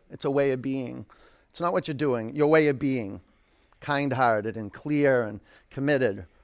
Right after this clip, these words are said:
It's from you being committed to the floor, a bigger energy than you're efforting. So take out the over-efforting. And a lot of that happens when your eyes are moving around. If your eyes are steady, there'll be a,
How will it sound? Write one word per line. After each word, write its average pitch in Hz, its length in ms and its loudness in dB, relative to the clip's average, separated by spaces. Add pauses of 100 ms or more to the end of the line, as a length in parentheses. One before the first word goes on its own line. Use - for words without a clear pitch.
(840)
It's 147 120 -10
from 156 180 0
you 170 80 0
being 160 200 -2
committed 151 480 -2
to 131 380 2
the 127 80 -6
floor, 131 500 -2 (380)
a 131 80 -8
bigger 156 340 4
energy 120 520 0 (340)
than 131 160 -4
you're 123 380 2
efforting. 120 560 -4 (320)
So 143 160 -6
take 180 280 -2
out 220 160 0
the 175 100 0
over-efforting. 147 920 0 (300)
And 139 100 -2
a - 20 2
lot 156 220 8
of 196 60 6
that 180 160 8
happens 165 460 4
when 135 100 -2
your 127 120 2
eyes 135 280 4
are 143 40 -4
moving 123 240 -4
around. 117 500 -6
If - 100 -12
your 147 120 4
eyes 170 220 6
are 143 60 -6
steady, 165 380 0
there'll 135 180 0
be 127 140 -2
a, 117 120 -2